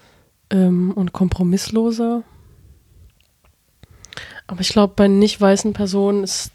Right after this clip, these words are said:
doch noch mal komplexer. Ähm, und gerade auch auf der Ebene, dass ich, ähm,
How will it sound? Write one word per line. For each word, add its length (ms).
doch 120
noch 180
mal 140
komplexer. 680
Ähm, 680
und 240
gerade 320
auch 160
auf 140
der 160
Ebene, 300
dass 180
ich, 340
ähm, 580